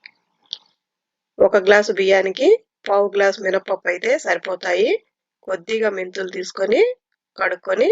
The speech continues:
ఇలా నాలుగైదు గంటల సేపు నానబెట్టుకోవాలి. ఇవి నా-, నాలుగు గంటల సేపు నానబెట్టుకున్నాను నేను. తర్వాత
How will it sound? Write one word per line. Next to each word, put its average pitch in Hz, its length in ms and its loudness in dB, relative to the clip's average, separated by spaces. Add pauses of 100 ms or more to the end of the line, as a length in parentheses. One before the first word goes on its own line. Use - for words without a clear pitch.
ఇలా 190 240 0
నాలుగైదు 185 440 -2
గంటల 180 260 -4
సేపు 185 280 -12
నానబెట్టుకోవాలి. 185 880 -4 (680)
ఇవి 202 220 2
నా-, 190 340 0
నాలుగు 196 340 0
గంటల 185 260 -4
సేపు 190 240 -10
నానబెట్టుకున్నాను 180 720 -6
నేను. 185 260 0 (580)
తర్వాత 190 400 2